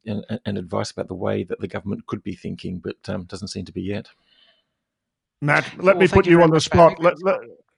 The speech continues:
Speaker 2: let me put you on the spot before you get to say goodbye. And, and I want to ask you, uh, wh-, what do you think, uh, how should I express it? What will Australia's G D P be this calendar year in year-on-year terms? Is that,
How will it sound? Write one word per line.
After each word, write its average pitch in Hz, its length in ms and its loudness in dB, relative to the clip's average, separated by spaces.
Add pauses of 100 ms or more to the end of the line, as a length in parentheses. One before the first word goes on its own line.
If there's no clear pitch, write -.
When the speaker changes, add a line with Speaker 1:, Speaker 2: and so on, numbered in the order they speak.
(120)
Speaker 2:
let 156 320 -2
me 170 120 0
put 185 180 0
you 156 100 2
on 151 60 0
the 151 80 -2
spot 151 320 2
before 147 260 2
you 139 120 0
get 135 160 -2
to 135 80 -10
say 135 180 2
goodbye. 131 480 0
And, 131 160 0
and 135 220 -4
I 139 160 2
want 143 200 2
to 131 100 2
ask 131 340 4
you, 117 280 0
uh, 123 300 2
wh-, 127 300 -8
what 147 180 2
do 143 80 -2
you 147 140 2
think, 131 320 -4
uh, 127 180 0
how 139 140 4
should 131 200 0
I 123 40 4
express 127 400 -2
it? 113 100 -8
What 135 160 0
will 139 120 0
Australia's 127 460 0
G 127 200 0
D 120 100 -2
P 135 260 2
be 127 220 -2
this 120 260 -4
calendar 135 440 -2
year 135 380 -2
in 120 200 -4
year-on-year 123 440 2
terms? 107 500 -2
Is 107 80 -2
that, 127 160 0